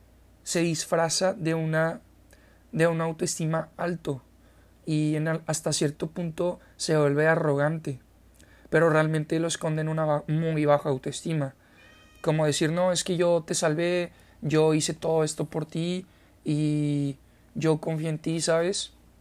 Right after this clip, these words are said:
Y entonces, eh, se vuelve arrogante. Y debes de, de estar, siempre estar atento al detalle, el persecutor,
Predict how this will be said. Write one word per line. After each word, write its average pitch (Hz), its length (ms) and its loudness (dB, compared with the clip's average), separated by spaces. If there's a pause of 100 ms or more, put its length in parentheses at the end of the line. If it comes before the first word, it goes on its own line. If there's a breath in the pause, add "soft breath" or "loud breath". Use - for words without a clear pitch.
(800)
Y 151 100 0
entonces, 156 580 -2 (300 loud breath)
eh, 147 360 4
se - 160 0
vuelve 151 300 6
arrogante. 156 520 2 (680 soft breath)
Y 170 520 0 (140)
debes 175 300 2
de, 214 100 0 (160)
de 160 100 0
estar, 160 320 2
siempre 175 320 -2
estar 185 200 2
atento 165 360 -2
al 175 80 0
detalle, 151 420 -2
el 139 100 -6
persecutor, 147 680 -2